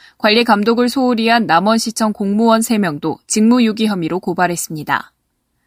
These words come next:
서울시는 민간 기업들과 협력해 노인과 장애인 등 디지털 기기에 취약한 사람들이 쉽게 사용할 수 있는 무인 단말기 키오스크를 개발해 올해 안에 선보이기로 했습니다.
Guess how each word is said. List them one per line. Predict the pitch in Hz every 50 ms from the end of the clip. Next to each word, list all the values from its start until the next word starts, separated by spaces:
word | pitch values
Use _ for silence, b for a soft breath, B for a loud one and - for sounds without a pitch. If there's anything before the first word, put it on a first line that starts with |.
| _ _ _ _ _ _ _ _ _ _ _ _ _ _ _ _ _ _ _ _
서울시는 | - 285 277 277 285 - 285 262 277 285 269
민간 | 214 202 214 233 269 285 269 254
기업들과 | 240 247 233 - - 233 226 220 233 226 226
협력해 | 214 214 202 190 175 165 - - 196 180 160 120 -
노인과 | 180 190 214 226 226 226 233 233 226
장애인 | - 208 202 208 214 208 202 190
등 | 233 233 226 214
디지털 | - - 214 214 254 254 - 269 254 254
기기에 | 214 233 233 226 226 220
취약한 | 220 - - 294 285 285 - 285 262 254
사람들이 | 262 247 226 226 220 214 208 202 202 190 190
쉽게 | - 254 - - 254 247
사용할 | 233 254 233 220 214 214 196
수 | 190 - 196
있는 | 185 170 170 202 233 233 196
무인 | 147 175 202 208 208 208
단말기 | 196 185 170 180 185 175 170 - 143 120
키오스크를 | - - - 302 302 294 285 - - - 247 233 226 214
개발해 | 202 180 160 - 147 143 151 165 143 b b b b b b -
올해 | 202 233 262 269
안에 | 220 180 175 190 196
선보이기로 | - 240 233 220 226 202 196 170 160 160
했습니다. | 156 - - - 156 147 135 - 135 - -